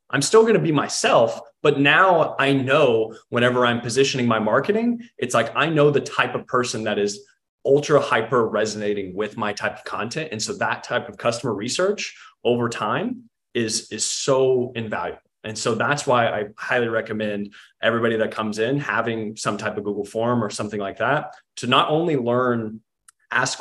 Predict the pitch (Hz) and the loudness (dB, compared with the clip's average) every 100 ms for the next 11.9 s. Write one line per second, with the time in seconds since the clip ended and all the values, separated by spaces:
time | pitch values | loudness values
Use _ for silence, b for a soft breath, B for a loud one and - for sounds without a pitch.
0 | 135 123 - 113 107 107 - B B 110 | 2 2 0 -4 -4 -6 -10 B B 0
1 | 113 - - 127 117 107 107 113 107 101 | 0 0 -2 -2 2 2 4 6 4 2
2 | - 117 120 135 110 101 98 - _ - | -4 -4 2 2 2 0 -4 -8 _ -2
3 | 113 113 110 - 127 127 135 147 147 196 | 0 0 -2 -2 -2 0 -2 -4 -2 2
4 | 185 143 120 110 104 98 B B 123 131 | 4 4 2 -2 -6 -8 B B 0 2
5 | 180 175 135 113 - 110 107 104 113 117 | 2 4 2 0 0 0 0 0 0 0
6 | 117 127 156 131 113 117 120 104 117 120 | -2 -2 -2 -4 -4 0 0 -2 -2 -2
7 | 127 190 151 147 165 120 143 170 143 135 | 2 2 2 2 2 2 2 4 4 2
8 | - 151 185 180 156 170 202 95 78 - | -2 -2 0 2 2 2 0 -4 -10 0
9 | 151 175 160 196 196 - 101 - - 139 | 0 0 2 4 4 2 -6 -6 -4 0
10 | 135 131 160 127 104 85 - _ B B | 0 0 -2 0 -4 -4 -10 _ B B
11 | 127 107 139 226 196 196 170 175 170 | -4 -2 -2 2 6 6 6 4 4